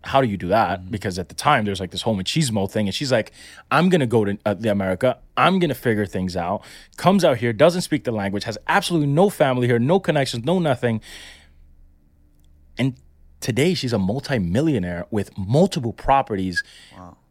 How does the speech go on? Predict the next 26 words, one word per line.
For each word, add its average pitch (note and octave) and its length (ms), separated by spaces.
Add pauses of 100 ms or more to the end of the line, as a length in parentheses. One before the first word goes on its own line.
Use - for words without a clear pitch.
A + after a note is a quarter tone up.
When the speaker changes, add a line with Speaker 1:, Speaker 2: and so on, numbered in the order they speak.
Speaker 1:
You B2+ 120
know, A#2+ 160
my A2 100
grandfather C3 480
unfortunately B2 400
passed A#2+ 340
away. A2 260
He D3 180
never C#3 520
worked B2+ 360
a A#2+ 40
job A#2+ 320
more B2+ 200
than A#2 200
Nathan's A#2 540
Frankfurters A2+ 540
on G#2 120
Coney G#2+ 320
Island. F#2+ 320 (280)
That B2 120
was B2+ 140
his B2 120
job A2+ 280
for G#2+ 80
forty G#2+ 280
years. F2+ 300